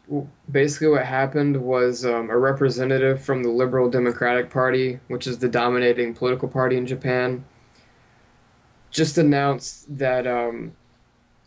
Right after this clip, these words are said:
they've, they've been, you know, mulling it over, trying to decide if they wanna regulate or not. And, you know, the, and this representative from the L D P came out the other day, and he said,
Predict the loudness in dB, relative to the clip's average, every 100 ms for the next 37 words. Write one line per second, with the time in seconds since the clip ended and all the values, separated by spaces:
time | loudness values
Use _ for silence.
0 | _ _ 0 0 0 -2 2 2 2 0
1 | 0 -2 -4 -2 0 0 0 0 -2 -6
2 | -12 -20 -20 -6 0 2 2 2 2 0
3 | 0 -2 -2 -4 -2 -4 -2 0 2 2
4 | 0 0 2 0 2 4 4 2 0 0
5 | 0 -2 -6 -6 -2 -2 -2 -4 -6 -8
6 | -14 _ _ _ -4 -2 0 -2 0 0
7 | 2 0 2 0 2 2 2 2 2 4
8 | 4 0 -8 -16 -6 -2 0 0 0 0
9 | -4 -4 -6 -2 -2 0 0 0 2 0
10 | 0 -4 -10 _ _ _ _ -12 -2 2
11 | 2 2 2 4 4 2 0 -4